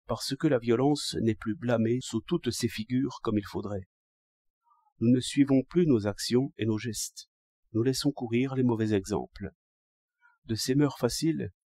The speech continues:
par l'exemple et les circonstances, le criminel se forme,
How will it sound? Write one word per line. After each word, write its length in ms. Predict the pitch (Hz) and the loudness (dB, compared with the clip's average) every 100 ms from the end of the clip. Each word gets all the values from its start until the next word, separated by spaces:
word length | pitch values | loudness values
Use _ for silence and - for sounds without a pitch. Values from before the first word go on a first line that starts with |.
| _ _ _ - | _ _ _ -10
par 180 | 92 95 | -6 -4
l'exemple 520 | 104 120 131 - - _ | -2 2 2 0 -18 _
et 80 | 98 | -6
les 80 | 98 | -6
circonstances, 920 | - 110 - 113 - 147 139 - - _ _ _ - | -4 -6 -4 -6 -2 -4 -4 -8 -12 _ _ _ -6
le 100 | 120 | -6
criminel 440 | - 131 127 123 | 2 4 4 2
se 180 | - 117 | -2 -4
forme, 380 | - 113 90 | -2 -2 -2